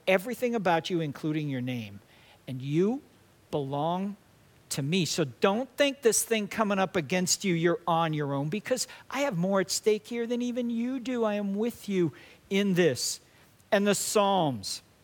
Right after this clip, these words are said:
and so many other scripture passages. If you're struggling with fear and anxiety, and we are in this culture,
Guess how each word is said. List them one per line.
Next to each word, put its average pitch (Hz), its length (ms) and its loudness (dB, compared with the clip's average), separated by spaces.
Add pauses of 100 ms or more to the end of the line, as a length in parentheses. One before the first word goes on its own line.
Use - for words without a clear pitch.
(640)
and 190 160 4
so 196 300 2
many 185 220 2
other 156 160 2
scripture 165 400 -2
passages. 143 560 -2 (280)
If 190 140 2
you're 190 80 4
struggling 240 540 2
with 220 100 2
fear 196 300 0
and 185 100 2
anxiety, 147 680 2 (680)
and 151 200 2
we 160 140 6
are 175 220 6
in 151 120 0
this 113 180 -6
culture, 113 520 -14